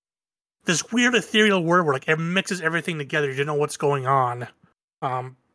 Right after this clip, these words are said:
something that I was surprised hasn't been talked about. We have the Emperor this season, voiced by Ian McDiarmid. I thought was cool.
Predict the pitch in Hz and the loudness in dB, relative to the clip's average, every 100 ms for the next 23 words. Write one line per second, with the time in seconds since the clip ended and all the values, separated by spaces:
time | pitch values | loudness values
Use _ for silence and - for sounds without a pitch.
0 | _ _ _ _ _ _ _ _ _ - | _ _ _ _ _ _ _ _ _ -20
1 | - - _ _ 285 349 220 151 151 - | -20 -20 _ _ 2 4 4 4 2 2
2 | 220 - 160 151 147 170 214 170 156 160 | 4 4 0 0 0 0 2 2 4 4
3 | 170 147 208 - 165 147 - 151 143 180 | 2 0 0 4 2 2 -2 -4 -4 -6
4 | - 160 156 - 156 170 147 131 156 185 | -2 -2 -2 -4 -2 -2 -4 -2 0 2
5 | 180 214 _ _ _ _ 139 139 156 151 | 0 -4 _ _ _ _ -4 0 2 2
6 | 143 - 139 170 | 0 -2 -2 -2